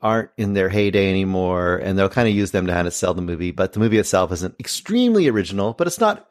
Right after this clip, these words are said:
extremely terrible. It's kind of in the middle. I think the biggest surprise of this movie was I thought it was going to be much more of a Clue or, like, Knives Out kind of movie, 'cause that's kind of how it looks from the poster.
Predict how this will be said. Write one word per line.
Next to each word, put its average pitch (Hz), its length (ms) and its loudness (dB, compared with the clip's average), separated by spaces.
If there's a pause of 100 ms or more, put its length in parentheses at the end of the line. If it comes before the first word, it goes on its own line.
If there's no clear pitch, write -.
extremely 143 420 -2
terrible. 104 380 2
It's 92 120 -4
kind 110 160 -2
of 110 80 -2
in 107 80 -4
the 110 60 -2
middle. 98 400 -2
I 123 100 2
think 214 160 0
the 185 60 0
biggest 139 260 2
surprise 123 380 0
of 104 60 -6
this 104 120 -8
movie 104 220 -2
was 98 340 2
I 110 120 2
thought 151 240 2
it 131 80 -2
was 110 160 -6
going 104 180 0
to 98 60 -4
be 101 180 -2
much 98 260 -2
more 104 200 0
of 90 80 -2
a 85 80 -2
Clue 104 840 2 (360)
or, 90 540 2
like, 82 180 -8
Knives 92 380 0
Out 87 320 0
kind 147 220 -6
of 147 100 -10
movie, 160 340 -4
'cause - 140 -12
that's 104 180 -4
kind 104 220 -2
of 90 80 2
how 95 160 2
it - 160 -8
looks 90 260 -4
from 95 120 -4
the 85 80 -4
poster. 113 580 -2